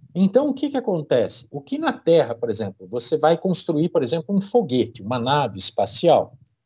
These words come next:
O que na Terra você gastaria milhões só em guindaste pra erguer peso,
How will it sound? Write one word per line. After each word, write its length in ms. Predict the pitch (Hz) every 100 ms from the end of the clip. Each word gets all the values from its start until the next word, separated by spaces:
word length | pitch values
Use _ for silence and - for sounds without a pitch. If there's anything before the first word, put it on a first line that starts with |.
| _ _ _ _ _ _
O 120 | 220
que 160 | 220 320
na 160 | 330 -
Terra 320 | - 147 113 110
você 300 | 120 - 139
gastaria 760 | 135 143 - 123 117 104 90 - _ _ _ _ _ _ _
milhões 1400 | 120 123 127 117 139 180 233 233 165 190 196 135 107 - -
só 260 | - 180 196
em 260 | 190 156
guindaste 920 | 123 143 190 151 120 147 139 - - 104
pra 220 | 110 123
erguer 420 | 123 104 120 - -
peso, 500 | 143 180 - 92